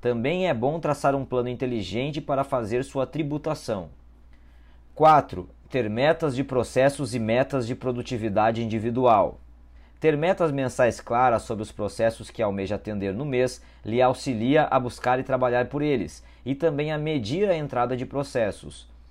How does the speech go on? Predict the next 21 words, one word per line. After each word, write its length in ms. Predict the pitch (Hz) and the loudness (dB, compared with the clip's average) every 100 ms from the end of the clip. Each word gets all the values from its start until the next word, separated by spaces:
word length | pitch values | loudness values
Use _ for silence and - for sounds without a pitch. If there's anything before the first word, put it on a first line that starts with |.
| - - | -20 -14
Outra 340 | - 127 156 143 | 0 2 2 0
meta 280 | 131 127 131 | 2 0 -2
importante 720 | 120 160 151 131 143 160 143 - | 2 2 2 -4 -4 -6 -8 -10
é 120 | - 127 | 0 2
a 80 | |
de 120 | 131 127 | 2 0
produtividade 840 | 143 143 139 131 127 117 127 120 | -2 -2 -2 -2 0 2 0 0
individual 640 | 127 120 127 139 127 120 | -4 -4 -2 0 4 4
sua 460 | 123 - 135 160 160 - - | 2 -2 2 2 2 -4 -4
e 140 | 135 | -2
de 140 | 139 139 | -2 -2
seus 260 | 156 151 | -2 -6
colaboradores. 1040 | - 160 151 147 151 135 131 107 73 - - - - - | -2 0 2 2 0 2 0 0 -4 -12 -20 -20 -18 -2
Ela 200 | 107 113 | 0 2
permite 460 | 120 110 131 139 | 0 -2 -2 -4
que 100 | 135 | -6
todos 360 | - 139 156 175 | -6 -4 -4 0
trabalhem 520 | 165 131 117 117 117 | 2 2 4 2 0
com 220 | 107 113 | -4 -4
um 100 | 117 | -4
norte 540 | 160 127 131 131 151 | -2 2 2 2 -4